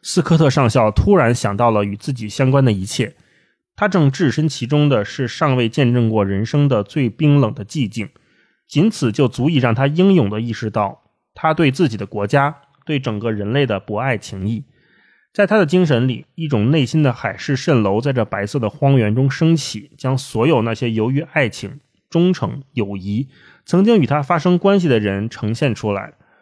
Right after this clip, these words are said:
他要对他们说话。斯科特上校用冻僵的手指写着，在他的死亡时刻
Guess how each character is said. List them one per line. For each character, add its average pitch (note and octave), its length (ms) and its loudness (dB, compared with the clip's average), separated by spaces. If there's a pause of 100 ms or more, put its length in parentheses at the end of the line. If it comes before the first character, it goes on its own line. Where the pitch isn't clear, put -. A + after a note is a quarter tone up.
(200)
他 - 140 -2
要 F3+ 100 6
对 F3 120 2
他 D3 100 0
们 C#3+ 100 2
说 C3+ 200 0
话。 B2 260 -4 (600)
斯 - 180 -6
科 D#3 120 0
特 D3+ 140 2
上 B2 220 0
校 G#2+ 240 0
用 A2+ 200 -2
冻 C3+ 200 2
僵 C#3+ 140 2
的 C#3 60 4
手 A#2 260 -2
指 A#2 160 -6
写 A2+ 280 -10
着， - 200 -10 (640)
在 D#3+ 160 2
他 E3 120 -2
的 E3 100 0
死 B2+ 260 -4
亡 G#2 180 0
时 C3 160 -4
刻 A#2 260 -6